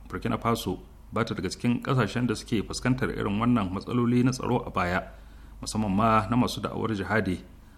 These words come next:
har zuwa boran da aka yi a shekara ta dubu biyu da goma sha hudu, wanda ya haddasa kifar da gwamnatin Blaise Compaoré, shugaban da ya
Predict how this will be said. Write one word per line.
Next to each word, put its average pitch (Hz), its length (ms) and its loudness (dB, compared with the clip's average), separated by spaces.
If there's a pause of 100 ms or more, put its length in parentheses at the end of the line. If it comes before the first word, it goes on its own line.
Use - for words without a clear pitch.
(160)
har 92 100 -4
zuwa 98 220 0
boran 101 220 0
da 85 80 -2
aka - 180 -4
yi 104 60 0
a 131 60 -6
shekara 107 340 -2
ta 113 100 -2
dubu 110 240 -2
biyu 117 160 2
da 85 320 -2 (100)
goma 110 200 0
sha 117 180 -2
hudu, 110 400 2 (460)
wanda 90 140 -4
ya 92 120 -2
haddasa 101 320 -2
kifar 120 320 -4
da 95 180 2
gwamnatin 113 480 2
Blaise 110 240 0
Compaoré, 98 480 0 (720)
shugaban 95 300 0
da 101 80 0
ya 101 60 2